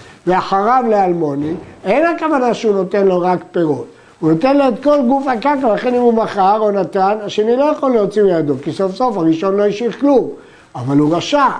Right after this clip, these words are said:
כי הוא הפקיע את הנכס מהשני. "וכל המשיא עצה לראשון למכור, נקרא רשע,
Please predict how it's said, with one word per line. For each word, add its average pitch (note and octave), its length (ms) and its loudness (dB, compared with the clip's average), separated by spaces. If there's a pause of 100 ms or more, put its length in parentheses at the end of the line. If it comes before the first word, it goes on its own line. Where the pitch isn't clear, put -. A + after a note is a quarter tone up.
(140)
כי E3+ 100 -4
הוא D3+ 120 2
הפקיע A3+ 580 0 (400)
את G3 380 0
הנכס F3+ 1040 -2
מהשני. D3 600 -2 (1500)
"וכל A3+ 460 2
המשיא A3+ 600 2
עצה A3+ 420 0
לראשון F3+ 720 0
למכור, E3+ 640 0 (1400)
נקרא G#3+ 400 0 (120)
רשע, A#3+ 320 0